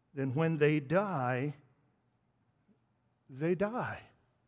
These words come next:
Verse eighteen. Then those, if Christ has not been raised, those who have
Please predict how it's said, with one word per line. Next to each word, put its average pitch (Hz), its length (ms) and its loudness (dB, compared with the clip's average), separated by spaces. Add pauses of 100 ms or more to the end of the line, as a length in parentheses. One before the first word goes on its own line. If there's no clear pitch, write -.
(560)
Verse 151 320 0
eighteen. 165 500 -2 (2500)
Then 175 240 4
those, 156 440 2
if 139 160 -2
Christ 156 320 0
has 147 160 -2
not 147 240 0
been 139 180 -2
raised, 143 460 -2
those 170 340 2
who 170 220 -2
have 147 340 -2